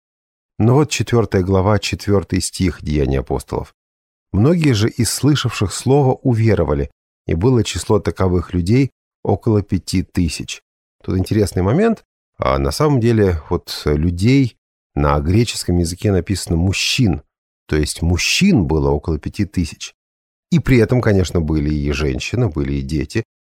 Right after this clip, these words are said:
То есть уверовавших было явно более пяти тысяч. Именно поэтому используется слово «около».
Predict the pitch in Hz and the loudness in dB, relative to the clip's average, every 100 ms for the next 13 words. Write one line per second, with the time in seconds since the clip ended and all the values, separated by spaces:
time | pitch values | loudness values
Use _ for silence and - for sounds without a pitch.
0 | _ - 80 - - 78 69 101 131 107 | _ -4 -4 -6 -10 -8 -2 2 4 2
1 | - 80 80 107 95 98 92 101 87 104 | 0 -4 0 0 0 -2 0 -2 -2 0
2 | 113 82 76 - 80 - 85 - 101 - | 0 0 -4 -8 -10 -8 -6 -2 -4 -4
3 | - 73 71 - 98 104 92 - _ _ | -6 -4 -4 0 0 2 -2 -4 _ _
4 | _ - - 127 107 92 - 110 101 92 | _ -10 -2 2 2 0 -2 0 2 0
5 | - _ 117 - 69 52 - | -4 _ 0 0 -2 -2 -4